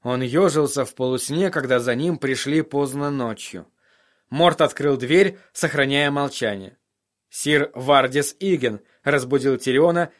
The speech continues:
носком сапога. «На ноги, бес. Миледи хочет видеть тебя».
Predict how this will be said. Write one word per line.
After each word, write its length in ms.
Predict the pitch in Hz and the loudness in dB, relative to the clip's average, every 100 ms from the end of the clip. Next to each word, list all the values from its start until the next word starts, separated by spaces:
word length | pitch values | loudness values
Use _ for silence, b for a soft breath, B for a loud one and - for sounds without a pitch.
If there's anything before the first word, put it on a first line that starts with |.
| b 147 | b -4
носком 380 | 143 - 135 | -4 -2 -4
сапога. 500 | 123 131 127 117 98 _ _ _ _ _ _ _ _ | -2 -2 -2 -2 -6 _ _ _ _ _ _ _ _
«На 520 | - 95 98 113 117 117 | -20 -14 -10 -6 -4 -4
ноги, 340 | 107 98 101 | -6 -8 -10
бес. 480 | 98 98 90 - _ _ _ _ _ | -6 -8 -8 -16 _ _ _ _ _
Миледи 600 | 107 123 131 135 131 120 | -6 0 4 4 4 0
хочет 440 | 120 120 117 123 113 | -6 -6 -6 -6 -8
видеть 480 | 123 123 107 104 - | -6 -4 -6 -8 -12
тебя». 380 | 101 98 92 | -12 -12 -14